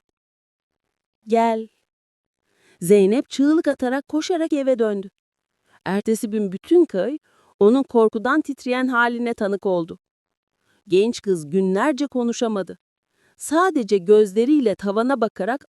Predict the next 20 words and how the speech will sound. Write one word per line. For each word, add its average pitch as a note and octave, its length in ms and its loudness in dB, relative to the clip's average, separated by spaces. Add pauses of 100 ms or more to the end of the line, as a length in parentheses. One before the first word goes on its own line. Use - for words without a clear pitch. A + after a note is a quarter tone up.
(100)
aynı D#4+ 300 2
sözü B3 260 -4
mırıldandı. F3 680 -2 (720)
"Beni A3+ 480 2 (300)
çağırdı." A3 680 2 (1080)
Fısıltılar C#4+ 640 -2
her G#4 260 -4
geçen C#4 420 0
gün D4 180 4
daha A#3 220 -2
da G3 40 -2
güçlendi. F3+ 600 -6 (800)
Köylüler D#4 520 4
geceleri B3+ 480 0
uyanıyor, B3+ 540 2 (460)
bazen G#3+ 420 2
kendi F#3+ 320 0
adlarının G#3 560 0
söylendiğini E3+ 760 0
duyuyorlardı. D#3+ 720 -2